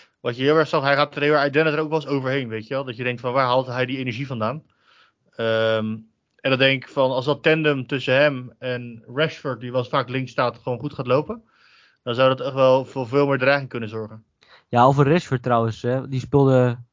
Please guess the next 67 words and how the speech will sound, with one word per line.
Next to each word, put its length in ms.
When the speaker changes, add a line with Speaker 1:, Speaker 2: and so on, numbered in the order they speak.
Speaker 2:
vond 240
ik, 120
in 80
de 60
eerste 240
helft 140
wat 100
matig. 540
Eh, 120
Speaker 1:
Ja. 60
Speaker 2:
ik 60
vond 140
dat 80
hij 100
best 160
wel 100
wat 160
aanvallen 400
voor 160
United 360
verkloot 420
in 80
de 60
eerste 260
helft. 280
Speaker 1:
Ik 60
las 160
op 80
Twitter 240
inderdaad. 420
Van 120
Speaker 2:
Eh, 120
Speaker 1:
jou. 240
Speaker 2:
ja, 260
dat 140
vond 160
ik, 120
ik 140
vond 200
hem 100
de 60
eerste 240
helft, 300
eh, 400
vond 220
ik 60
dat 120
hij 80
een 120
aantal 320
keren, 580
eh, 160
dat 160
hij, 100
eh, 220
ook 160
in 60
de 80
diepte 200
werd 160
gestuurd, 280
dat 180
hij 120
een 80
aantal 220
keren 300
wat, 100